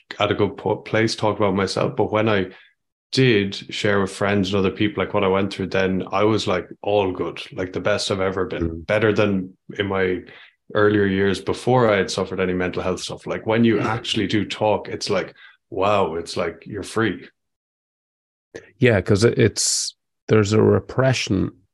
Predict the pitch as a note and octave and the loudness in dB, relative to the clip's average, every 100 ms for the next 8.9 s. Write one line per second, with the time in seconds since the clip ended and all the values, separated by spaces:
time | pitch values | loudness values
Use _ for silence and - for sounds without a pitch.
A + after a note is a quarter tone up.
0 | _ - F2+ A2 G2+ F#2 G2 F#2+ - - | _ -8 0 4 6 6 4 2 -2 0
1 | F#2 G2 G2+ - - - _ - F#2 F#2 | 4 4 2 -4 -10 -20 _ -10 -6 -2
2 | F#2 F#2 F#2 A2+ A2 G#2+ F#2+ G#2 F#2+ - | 0 0 2 4 6 4 4 2 0 -4
3 | E2 _ _ _ _ _ _ _ _ _ | -12 _ _ _ _ _ _ _ _ _
4 | _ _ A2 G2 G2+ G#2 F2+ E2+ - - | _ _ -2 2 2 4 2 -2 -10 -16
5 | _ - - _ _ - - A2+ - G#2 | _ -20 -20 _ _ -14 -2 0 0 0
6 | F#2 F2 E2+ _ _ _ _ _ _ F#2 | 0 -2 -6 _ _ _ _ _ _ 2
7 | F2+ F2+ - - _ _ _ _ E2+ D#2+ | 2 2 -2 -10 _ _ _ _ -10 -10
8 | - - G2 G2 G2 G2 F2+ E2+ | -6 0 2 4 4 6 4 2